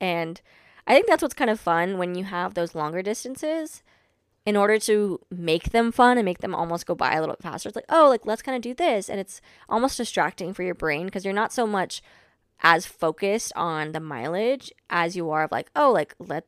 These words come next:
which direction are we heading? I don't know," 'cause we're not following a path per se. So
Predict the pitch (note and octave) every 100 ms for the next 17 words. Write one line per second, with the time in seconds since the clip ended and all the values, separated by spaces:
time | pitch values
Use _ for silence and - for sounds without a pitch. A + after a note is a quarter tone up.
0 | - G3+ - C4+ E4 - F#3+ D#3+ D3+ D#3
1 | D3+ D#3 G#3+ C4 E4 B3+ A#3+ G3+ G#3 G#3+
2 | - G#3+ G#3+ G#3 F3 - F3 G#3+ A3 F3
3 | D3+ - C3+ B2 F3 - - - _ -
4 | F#3 E3+ D#3 D3+ C#3